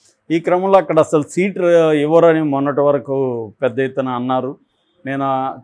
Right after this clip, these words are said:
చాలా వీడియోలో చెప్పాను, ఆమెకి నగిరిలో ఇచ్చినా ఇవ్వకపోయినా ఎక్కడైనా ఖచ్చితంగా జగన్ ఇస్తాడని. ఎందుకంటే అలాంటి ఫైర్ బ్రాండ్స్‌కి,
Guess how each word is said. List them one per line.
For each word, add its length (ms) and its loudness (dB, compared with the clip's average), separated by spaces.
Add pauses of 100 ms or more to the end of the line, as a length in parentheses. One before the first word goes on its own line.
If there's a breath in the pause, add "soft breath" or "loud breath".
చాలా 180 4
వీడియోలో 400 4
చెప్పాను, 440 -4
ఆమెకి 520 -4
నగిరిలో 400 2
ఇచ్చినా 600 0
ఇవ్వకపోయినా 440 -4
ఎక్కడైనా 360 -2
ఖచ్చితంగా 460 -4
జగన్ 300 -4
ఇస్తాడని. 500 -4 (600)
ఎందుకంటే 500 0
అలాంటి 420 4
ఫైర్ 300 6
బ్రాండ్స్‌కి, 920 -2